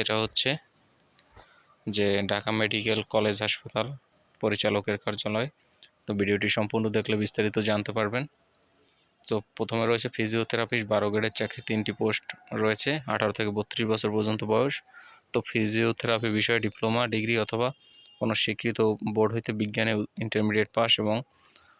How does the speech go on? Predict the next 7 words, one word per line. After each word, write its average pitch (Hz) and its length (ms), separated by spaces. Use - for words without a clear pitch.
ফিজিওথেরাপি 113 760
হিসেবে 117 240
পাঁচ 110 160
বছরের 107 420
চাকরি। 104 260
তারপর 110 220
রয়েছে 110 200